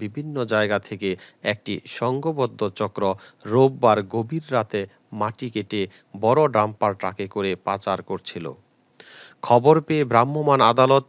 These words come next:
থানা পুলিশের সহযোগিতায় মাটি ভর্তি নয়টি গাড়ি আটক করেন। দোষী ব্যক্তিদের বিরুদ্ধে বালুমহাল ও মাটি ব্যবস্থাপনা আইন দুই হাজার দশ এর পনেরো ধারায়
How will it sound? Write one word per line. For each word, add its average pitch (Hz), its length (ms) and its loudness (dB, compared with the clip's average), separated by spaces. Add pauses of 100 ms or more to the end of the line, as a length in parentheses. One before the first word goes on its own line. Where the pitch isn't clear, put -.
থানা 120 260 0
পুলিশের 131 460 -6 (140)
সহযোগিতায় 117 760 -4
মাটি 120 400 -10
ভর্তি 113 360 -6 (140)
নয়টি 110 340 -6 (100)
গাড়ি 101 240 -2
আটক 92 300 -4 (120)
করেন। 80 240 -2 (680)
দোষী 113 340 -4
ব্যক্তিদের 104 560 -4
বিরুদ্ধে 101 460 -6 (280)
বালুমহাল 113 560 0 (120)
ও 95 100 -6 (160)
মাটি 101 400 -10 (120)
ব্যবস্থাপনা 107 640 -2 (240)
আইন 117 160 -2 (380)
দুই 113 140 -4
হাজার 104 320 -4 (200)
দশ 123 160 0 (220)
এর 104 100 -4 (260)
পনেরো 143 380 -2
ধারায় 101 380 -2